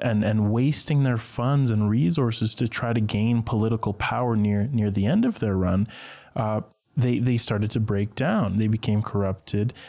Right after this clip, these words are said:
and contrary to their original ideas of having no desire for power, once they started to seek that political power, they started to break down.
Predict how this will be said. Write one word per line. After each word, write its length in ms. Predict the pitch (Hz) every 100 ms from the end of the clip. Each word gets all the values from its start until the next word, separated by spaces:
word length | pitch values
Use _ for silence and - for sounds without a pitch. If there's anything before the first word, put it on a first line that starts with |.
| - -
and 360 | 117 107 - _ _ 113 - _ _ _ _ - -
contrary 680 | - 160 233 - 175 151 127
to 220 | 117 123
their 240 | 110 107 101
original 480 | 107 139 143 127
ideas 420 | 107 107 117 127 117
of 100 | 110
having 280 | 107 107
no 160 | 104 98
desire 400 | 98 - - 254
for 180 | - 113
power, 340 | - 104 101
once 280 | 107 139 175
they 140 | 220
started 400 | - - 156 143
to 180 | - 113
seek 420 | 107 - 135 143
that 220 | - 170 -
political 380 | 170 180 -
power, 360 | 175 - 208 214
they 120 | 117
started 300 | - 107 98
to 100 | -
break 300 | - 90 90 -
down. 320 | 113 78